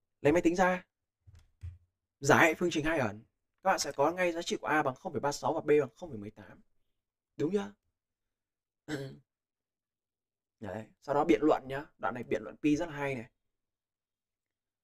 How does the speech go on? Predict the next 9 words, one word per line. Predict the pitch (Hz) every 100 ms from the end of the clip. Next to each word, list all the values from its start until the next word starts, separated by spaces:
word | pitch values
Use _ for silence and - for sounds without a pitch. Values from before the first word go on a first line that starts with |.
| _ _ _
<clears throat> | 147 135 131
Đoạn | 87
này | 107
biện | 104 -
luận | 92 107
nhá. | 120 135 147 _ _ _ _ _ _ _ _ _
Đấy, | - 120 135 156 _ _ _ _
biện | - 120
luận. | 113